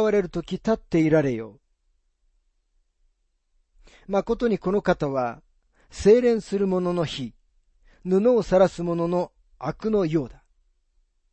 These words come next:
ここでもマラキがキリストの再臨のことを指しているということがわかります。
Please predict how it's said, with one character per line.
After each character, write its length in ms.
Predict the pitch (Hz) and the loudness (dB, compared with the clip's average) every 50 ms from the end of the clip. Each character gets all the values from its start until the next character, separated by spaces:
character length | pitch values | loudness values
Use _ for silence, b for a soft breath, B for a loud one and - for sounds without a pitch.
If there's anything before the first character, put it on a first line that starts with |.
| _ _ _ _ _ _ _ _ _ _ _ _ _ _ _ _ _ _ _ _ _ _ _ _ _ _ _ _ _ _ _ _ _ _ _ _ _ _ _ _ _ _ _ _ _ _ _ _ _ _ _ _ _ _ _ _ b b b b b b b | _ _ _ _ _ _ _ _ _ _ _ _ _ _ _ _ _ _ _ _ _ _ _ _ _ _ _ _ _ _ _ _ _ _ _ _ _ _ _ _ _ _ _ _ _ _ _ _ _ _ _ _ _ _ _ _ b b b b b b b
こ 120 | - - | -12 -6
こ 100 | - 240 | -4 0
で 80 | 233 233 | 0 2
も 160 | 220 214 202 | 2 2 2
マ 140 | 202 233 254 | 2 2 2
ラ 100 | 240 - | 2 0
キ 120 | - 185 | -2 2
が 140 | 170 196 170 | 4 4 4
キ 180 | - - 185 | 2 0 -6
リ 120 | 202 247 220 | -4 -4 -6
ス 80 | - | -6
ト 120 | - 226 214 | -6 -6 -4
の 120 | 208 180 | -4 -4
再 300 | - - - 165 208 240 | -4 -2 0 2 2 2
臨 180 | 240 233 226 220 | 2 0 -2 -2
の 80 | 208 | -4
こ 160 | - - 190 - | -2 -4 -6 -4
と 160 | - 214 202 | -2 -2 -2
を 60 | 185 - | -2 0
指 160 | - 202 190 | 0 -2 -2
し 100 | - - | -2 -2
て 120 | - 151 | -4 -4
い 100 | 143 131 | -4 -4
る 180 | 113 120 110 _ _ _ - | -6 -10 -16 _ _ _ 0
と 100 | - 202 | 2 2
い 80 | 202 | 2
う 60 | 185 - | 2 -2
こ 140 | - 180 | -4 -4
と 100 | - 208 | -2 2
が 120 | 202 202 175 | 2 4 4
わ 120 | 147 131 | 2 0
か 140 | - - 123 | -2 -6 -12
り 80 | 151 - | -14 -14
ま 120 | - - | -20 -20
す。 200 | - - - _ | -20 -20 -20 _